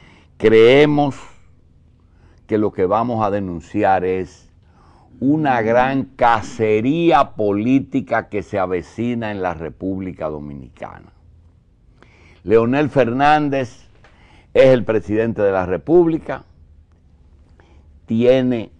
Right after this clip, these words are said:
su programa de gobierno, en su cabeza, nadie lo saca de ese programa.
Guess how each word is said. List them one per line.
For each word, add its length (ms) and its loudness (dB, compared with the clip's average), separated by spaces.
su 480 -2
programa 640 4
de 120 2
gobierno, 800 2
en 260 0
su 340 -2
cabeza, 720 4
nadie 580 4
lo 200 0
saca 580 2
de 300 2
ese 260 0
programa. 840 4